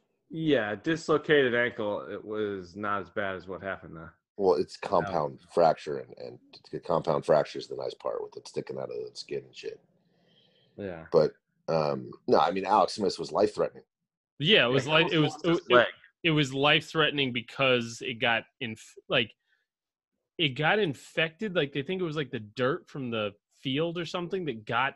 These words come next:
Speaker 3: into the, the, the, the wound, and that's what part of the thing, and then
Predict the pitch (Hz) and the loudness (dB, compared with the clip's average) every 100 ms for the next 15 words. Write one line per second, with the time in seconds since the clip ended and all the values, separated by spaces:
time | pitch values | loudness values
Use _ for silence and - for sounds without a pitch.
0 | - 131 139 139 139 127 117 113 117 120 | -6 -6 -4 -4 -2 -2 -2 -4 -6 -10
1 | _ - 123 113 110 107 110 110 _ _ | _ -16 -8 -4 -4 -4 -6 -12 _ _
2 | _ 120 110 127 117 107 107 120 156 196 | _ -6 -6 -6 -8 -6 -2 0 0 -2
3 | 135 104 113 131 - 143 135 - - 143 | -8 -6 -6 -8 -10 -8 -8 -4 2 2
4 | 135 127 - 147 151 117 120 | 2 -6 -4 -4 -4 -6 -8